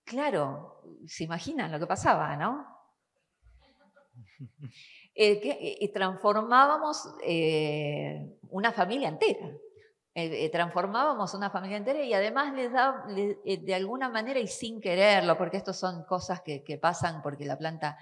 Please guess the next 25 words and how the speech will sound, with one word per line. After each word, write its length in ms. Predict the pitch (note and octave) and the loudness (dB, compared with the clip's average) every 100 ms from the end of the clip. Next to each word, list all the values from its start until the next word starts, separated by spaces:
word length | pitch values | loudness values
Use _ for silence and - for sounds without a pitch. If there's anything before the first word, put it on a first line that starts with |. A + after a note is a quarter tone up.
| - - | -20 -6
es 140 | E3 | -2
lo 140 | D#3 D3+ | 0 0
más 200 | F3 F3 | 0 0
de 100 | E3 | 0
lo 100 | E3+ | 2
más, 300 | F#3 G3 - - - - - _ _ _ _ | 2 0 -6 -16 -20 -20 -20 _ _ _ _
empoderábamos 960 | G3 F#3 G3 G#3+ A3+ D4+ D#4 A3+ F#3 | 0 4 8 8 10 8 6 4 0
a 40 | F3 | 0
las 120 | E3+ | 0
personas. 760 | F#3 E3+ E4+ B3 D#3 D3 - - _ _ _ _ _ _ _ _ _ _ _ _ | -4 -2 -2 -2 -4 -6 -12 -20 _ _ _ _ _ _ _ _ _ _ _ _
Y 140 | G3 | -6
cuando 380 | F#3+ F#3+ F3+ A#3+ | 0 0 4 6
vos 320 | C4+ F4+ - | 8 6 2
empoderás 580 | B3+ G3+ A3 A3 A#3+ - | -4 -2 0 2 0 -2
a 80 | A3+ | -4
una 340 | F#3 F3 - F3 | -2 -4 -6 -14
mujer 760 | E3+ F3 D#3+ - G#3+ G#3+ A3 - - - - _ | -10 -8 -6 4 6 6 2 -8 -16 -20 -20 _
que 140 | - E3+ | -4 -4
no 340 | F3 F#3+ G3 | -2 -2 -2
tiene 240 | F#3+ F3+ D#3+ | -4 -4 2
poder, 420 | E3 D3+ D#3 F3 - - - _ _ _ _ _ _ _ _ _ _ _ _ _ _ _ _ | 4 4 2 -4 -12 -18 -20 _ _ _ _ _ _ _ _ _ _ _ _ _ _ _ _
le 160 | F#3 G3+ | -2 0
salvás 440 | A3 G#3+ C#4+ D#4+ | 2 2 0 0
la 160 | A#3+ G3+ | 0 2
vida. 560 | E4 D#3 D#3 D#3 C#3+ | 0 0 -2 -4 -12